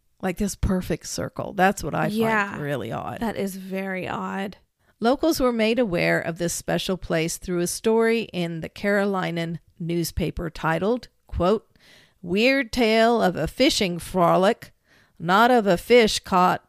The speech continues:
Speaker 1: but of Sight Seen."
Speaker 2: I'm sorry, what, Zach Bagans? <laughs>
Speaker 1: Yeah.
Speaker 2: Sounds like one of his quotes.
Speaker 1: "Weird tale of a fishing frolic,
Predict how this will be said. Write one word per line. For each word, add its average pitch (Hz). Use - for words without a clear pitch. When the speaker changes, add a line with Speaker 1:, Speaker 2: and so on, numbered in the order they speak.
Speaker 1:
but 170
of 156
Sight 175
Seen." 151
Speaker 2:
I'm 226
sorry, 170
what, 196
Zach 277
Bagans? 311
<laughs> 294
Speaker 1:
Yeah. -
Speaker 2:
Sounds 269
like 226
one 226
of 233
his 330
quotes. 277
Speaker 1:
"Weird 247
tale 208
of 185
a 185
fishing 240
frolic, 151